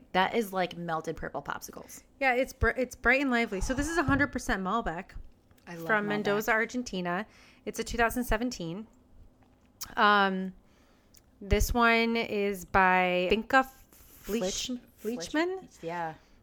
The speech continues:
Speaker 2: Yeah, uh, all grapes from, for this wine at least, are handpicked. It's fermented in double jacketed stainless steel tanks for ten days and undergoing malolactic fermentation. Then they age it three months in oak casks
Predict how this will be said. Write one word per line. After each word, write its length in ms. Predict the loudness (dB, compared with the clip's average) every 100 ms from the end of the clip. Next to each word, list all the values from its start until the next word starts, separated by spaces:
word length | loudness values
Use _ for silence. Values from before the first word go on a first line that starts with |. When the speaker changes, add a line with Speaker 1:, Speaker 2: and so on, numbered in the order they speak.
| _ 0
Speaker 2:
Yeah, 380 | 4 4 2 -8 -4
uh, 420 | 0 2 2 2
all 200 | 2 2
grapes 420 | 2 0 -2 -10 -14 -6
from, 260 | 0 2
for 180 | 2 2
this 220 | 2 0
wine 240 | 0 -2 -2
at 80 | -4
least, 300 | -6 -6 -6
are 100 | -6
handpicked. 720 | -6 -2 -2 -4 -8 -14 -18 -18 -20 -20 -20 _ -20 -20 -20 -12
It's 180 | -10 -6
fermented 480 | -2 0 0 -2 -4
in 180 | -2 4
double 300 | 4 6 2
jacketed 680 | 2 0 0 0 0 0 -4
stainless 480 | -2 2 2 0 -4
steel 220 | -6 -6
tanks 680 | -6 -6 -4 -6 -10 -18 -20 _ _
for 160 | -4 -4
ten 500 | -2 -2 0 2 0 -6 _ -4
days 560 | -2 0 -4 -6 -14 -10
and 220 | -6 -4
undergoing 600 | -4 -4 -6 -4 -4 -4
malolactic 580 | -4 -2 0 -2 -4 -12
fermentation. 680 | -10 -10 -8 -8 -6 -6 -6 -10 _ _ -10
Then 140 | -4
they 80 | -2
age 240 | 0 0
it 160 | 2 0
three 160 | -2 -2
months 300 | -2 -4 -8
in 80 |
oak 160 | -8 0
casks 580 | 2 4 2 0 -6